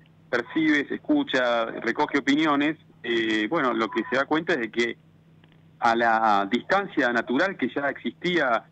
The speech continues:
de la sociedad para con la dirigencia política, se ha sumado un cansancio, ¿no? Uno advierte que estamos llegando a este balotaje con un nivel de cansancio, de hastío social,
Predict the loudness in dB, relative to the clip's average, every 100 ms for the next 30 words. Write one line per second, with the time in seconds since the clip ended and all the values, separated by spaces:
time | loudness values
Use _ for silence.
0 | -20 _ -2 0 0 -2 -4 -2 0 2
1 | 0 0 -2 -2 -2 -2 -2 -4 -4 -2
2 | -4 -2 -2 -2 -2 -2 -2 -6 _ _
3 | -12 -8 -2 0 2 2 0 0 -2 0
4 | 0 0 -2 -4 -4 -2 -2 0 0 0
5 | -2 -2 -6 -4 -2 -2 -2 0 0 -2
6 | -2 0 -2 0 -2 -2 -4 -2 0 -2
7 | -2 -2 -2 -2 -2 -2 -2 -2 -2 -2
8 | -4 -4 -2 -4 -8 -4 -2 0 -2